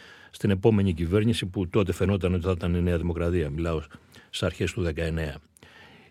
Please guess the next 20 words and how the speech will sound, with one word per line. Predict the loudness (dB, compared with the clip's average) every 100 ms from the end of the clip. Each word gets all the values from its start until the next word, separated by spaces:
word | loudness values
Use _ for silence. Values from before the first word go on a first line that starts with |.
| _ _ -16 -8 2
Και | 4 6 6 4 4 2
δυστυχώς | 2 2 4
δεν | 6 6
έγινε | 6 6
τίποτα. | 4 2 0 -4 -10 -16 -20 -20 -20 -20 _ _ _ _ _
Και | 0
εκεί. | 0 2 -2 -2 -6 _ _ _ _
Η | -2 0 2 0
κατάσταση | 0 0 0 2 0 0
στο | 0 2
εσύ | 2 2 0 2 4
είναι | 4 4 4
ότι | 4 2 0 2 4
από | 2 0
τη | -2 2
μία | 2 2
πλευρά | 2 2 4 4
έχουμε | 4 2 2 2
υπερεπάρκεια | 0 -2 0 0 0 0 0 0
νοσοκομείων, | -2 -2 -2 -2 -2 0 0 -2